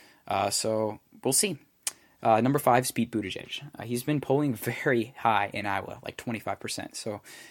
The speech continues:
it seems like he might have the best chance to win in Iowa, and normally that translates into, um, really good results in the rest of the country. But, uh, he's a young, hip, gay veteran. Uh, he's kinda seems like the perfect candidate for the Democratic Party.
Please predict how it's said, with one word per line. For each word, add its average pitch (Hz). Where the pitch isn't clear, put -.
it -
seems 120
like 113
he 131
might 135
have 117
the -
best 113
chance 113
to 117
win 104
in 95
Iowa, 104
and 107
normally 123
that 113
translates 104
into, 92
um, 98
really 110
good 113
results 101
in 98
the 95
rest 95
of -
the -
country. -
But, 117
uh, 101
he's 117
a 123
young, 151
hip, 151
gay 131
veteran. 131
Uh, 107
he's 117
kinda 160
seems 156
like 135
the -
perfect 110
candidate 98
for 95
the 95
Democratic -
Party. -